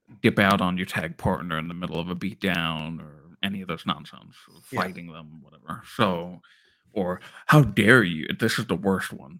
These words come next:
Speaker 1: The worst one with coexisting storylines. How dare you tag yourself in to try and win this match?
Speaker 2: <laughs>
Speaker 1: It's like, come on, stop.
Speaker 2: Yeah. Yeah.
Speaker 1: So, um, I'm, I, th-, I'm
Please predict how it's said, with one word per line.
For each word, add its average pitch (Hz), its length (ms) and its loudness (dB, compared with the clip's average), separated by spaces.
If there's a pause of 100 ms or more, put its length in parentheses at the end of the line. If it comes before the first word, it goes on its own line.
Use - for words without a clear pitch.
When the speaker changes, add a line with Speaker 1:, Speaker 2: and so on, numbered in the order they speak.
Speaker 1:
The 107 60 2
worst 95 460 -2
one 85 280 -16
with 82 120 -12
coexisting 90 760 -10
storylines. 87 680 -8 (360)
How 170 220 10 (200)
dare 127 380 6
you 78 440 -6
tag - 400 -2
yourself - 540 -14
in 71 280 -12
to - 100 -20
try - 260 -12
and 71 220 -20
win 76 140 -20 (100)
this - 800 -12 (100)
match? 151 220 -8
Speaker 2:
<laughs> - 40 -20 (1400)
Speaker 1:
It's - 300 -4
like, 92 200 -2
come - 200 -2
on, - 160 -18 (300)
stop. - 220 -6
Speaker 2:
Yeah. 104 180 -8 (520)
Yeah. 104 220 -14
Speaker 1:
So, 104 480 4 (260)
um, 95 680 -6 (1000)
I'm, 113 300 4
I, 107 120 6
th-, - 280 2
I'm 101 460 0